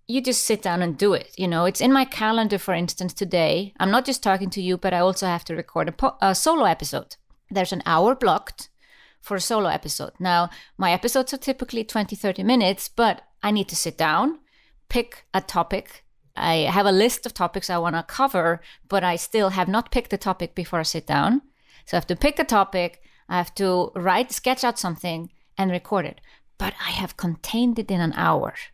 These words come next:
I force myself to not take it more than an hour, and then it feels very doable. So the same with a Facebook Live. And if you start a weekly Facebook Live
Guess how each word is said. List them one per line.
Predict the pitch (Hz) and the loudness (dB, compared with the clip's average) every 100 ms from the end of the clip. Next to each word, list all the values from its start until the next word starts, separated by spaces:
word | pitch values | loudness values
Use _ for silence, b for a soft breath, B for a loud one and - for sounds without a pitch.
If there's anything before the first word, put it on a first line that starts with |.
| _ - | _ -4
I | 175 | -2
force | - - 220 226 233 - | -2 2 4 4 2 2
myself | 294 294 - - 165 - - _ - | 2 2 -4 -4 -8 -14 -20 _ -14
to | - 196 | -12 -2
not | 214 190 | 0 0
take | - 185 185 | -2 -8 -8
it | |
more | 170 165 | -6 -6
than | 165 | -6
an | - | 0
hour, | 233 175 170 | 2 2 0
and | 220 214 | 0 2
then | 254 | 2
it | 240 | 2
feels | 240 214 - | 2 0 2
very | 180 262 | 2 2
doable. | 294 302 170 - - - _ _ _ _ _ | 4 2 2 -4 -16 -20 _ _ _ _ _
So | - 220 | -6 -4
the | 220 | -2
same | - 247 277 330 | -2 0 2 2
with | 269 | 0
a | 226 | 0
Facebook | 214 208 - 185 | 0 -2 -2 -4
Live. | 214 185 165 | -2 0 0
And | 196 185 | -2 -2
if | 208 185 | -2 0
you | 254 | -2
start | 285 320 311 | 2 2 2
a | |
weekly | 269 277 285 269 | 2 0 -2 -2
Facebook | 226 220 214 | -2 0 -2
Live | 196 160 - - | 2 0 -2 -10